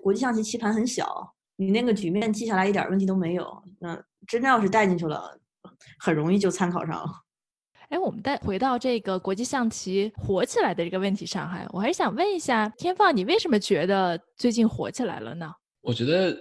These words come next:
Speaker 3: 呃，我，我就听说很多人在说这件事情，对吧？然后包括就是你要是看一些，比如说直播平台的数据，对吧？或者是这个视频平台的数据，就是比如说这，就是现在有很多就是专门是讲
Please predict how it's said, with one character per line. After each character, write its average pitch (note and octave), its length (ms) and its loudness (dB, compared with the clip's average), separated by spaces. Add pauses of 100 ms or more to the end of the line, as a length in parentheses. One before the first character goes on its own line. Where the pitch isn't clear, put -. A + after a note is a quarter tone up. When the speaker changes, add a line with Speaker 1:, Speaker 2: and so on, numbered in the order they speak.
Speaker 3:
呃， C#3 320 4
我， B2 160 2
我 A#2+ 80 2
就 A#2+ 100 2
听 G#3 180 2
说 A3+ 140 4
很 E3+ 160 -4
多 G2+ 140 2
人 C3+ 100 2
在 D3+ 120 2
说 G3 220 0
这 A3 60 -2
件 A2 220 2
事 G#2+ 160 -2
情， G2 280 -4
对 F2+ 120 -4
吧？ F2 160 -2
然 G2 100 -2
后 A#2 80 2
包 A#2 200 2
括 B2 220 2
就 G#2+ 120 -2
是 A2 140 -2
你 G2+ 160 -4
要 F#2 140 0
是 G#2 80 -2
看 A#2 200 0
一 A2 40 0
些， A2 180 0
比 - 100 -8
如 F#2 60 -4
说 - 80 -4
直 - 180 -6
播 A2+ 160 0
平 A2 160 -4
台 G#2+ 120 0
的 G#2+ 100 2
数 B2 160 -2
据， B2+ 280 -2 (280)
对 - 100 -8
吧？ - 80 -4
或 G#2 160 -4
者 A2 180 -4
是 - 180 -10
这 - 120 -8
个 - 140 -6
视 - 120 0
频 - 180 -4 (240)
平 - 120 -10
台 F#2+ 160 -2
的 F#2 60 -4
数 - 180 -8
据， F#2 240 -8
就 F2+ 160 -8
是 F#2+ 160 -8
比 - 140 -12
如 F#2+ 60 -6
说 - 60 -6
这， G#2+ 280 -4
就 A#2+ 100 -2
是 A2+ 80 0
现 D#3+ 140 0
在 D#3 60 4
有 D3 100 4
很 B2+ 180 -2
多 G2+ 200 4
就 G2+ 80 -2
是 G2+ 60 2
专 A2+ 180 2
门 G#2+ 120 2
是 G#2+ 140 -2
讲 - 160 -4